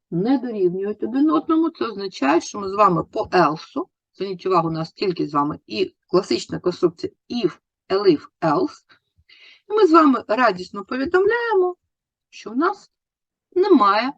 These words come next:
співпадінь. Тобто виводимо нуль. Ну що ж, давайте тепер спробуємо це зробити. Перший випадок пере-, перевіряємо, коли всі числа однакові. Дванадцять, дванадцять, дванадцять.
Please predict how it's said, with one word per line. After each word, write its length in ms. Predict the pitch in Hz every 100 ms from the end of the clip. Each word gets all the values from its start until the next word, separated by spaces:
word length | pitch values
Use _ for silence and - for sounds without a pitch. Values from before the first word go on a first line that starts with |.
| _
співпадінь. 680 | _ _ - - 180 143 147 - _ _ _ _
Тобто 340 | - 466 - 185
виводимо 520 | 160 185 214 208 170
нуль. 220 | 143 135 -
Ну 140 | - 415
що 240 | - 165
ж, 200 | - _ _
давайте 360 | 175 196 - 427
тепер 240 | 370 330
спробуємо 500 | - 202 214 247 240
це 200 | - 180
зробити. 480 | 202 202 160 - - _ _ _ _ - - - _
Перший 400 | - 277 277 -
випадок 400 | 311 311 370 349
пере-, 140 | - 311 -
перевіряємо, 560 | 247 285 277 269 254
коли 220 | - 175
всі 200 | 180 -
числа 340 | 262 - - 196
однакові. 600 | 180 143 131 - - - _ _ -
Дванадцять, 800 | - - 180 466 508 370 359 _ _ _ _ _ _ _ _ _ -
дванадцять, 640 | 147 185 427 - - _ _ _ _ _ _ _ -
дванадцять. 680 | 175 156 - _ _ _